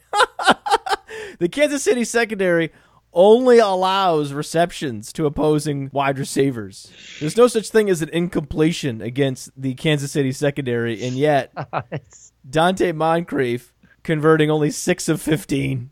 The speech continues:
Speaker 2: I think you're underestimating Blake Bortles' arm.
Speaker 1: That was the worst thirteen point five fantasy points performance I've ever seen.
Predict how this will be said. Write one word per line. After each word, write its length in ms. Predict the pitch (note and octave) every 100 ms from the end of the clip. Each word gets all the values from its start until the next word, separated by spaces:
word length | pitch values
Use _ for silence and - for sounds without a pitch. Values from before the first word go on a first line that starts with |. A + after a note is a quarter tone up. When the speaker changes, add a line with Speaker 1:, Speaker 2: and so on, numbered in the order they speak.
| _
Speaker 2:
I 80 | -
think 260 | C#3+ G#3+ A3+
you're 300 | A#3 G#3 -
underestimating 880 | F#3 G3 F#3+ F#3 F#3 F#3+ F#3+ F#3 C3
Blake 400 | G#2+ D3 D#3 -
Bortles' 400 | D3 D3 C#3 A#2
arm. 360 | B2+ A#2+ G#2
Speaker 1:
That 180 | C#3+ A#3 E4+
was 200 | E4+ G#3+
the 120 | G3
worst 500 | D#3+ E3+ A3 B3+ - -
thirteen 720 | F3 G#3+ _ - G3 G3+ G3+
point 400 | - E3 F3+ F#3+
five 580 | - E3 E3 E3 F3 E3+
fantasy 460 | - D#3 E3 -
points 560 | D#3+ - D#3 D#3+ D3+ -
performance 720 | - - D3 D3+ D3+ D#3 E3
I've 240 | - B2+ B2+
ever 340 | C3 C#3+ C#3+
seen. 520 | C#3+ - A#2 G#2 G2+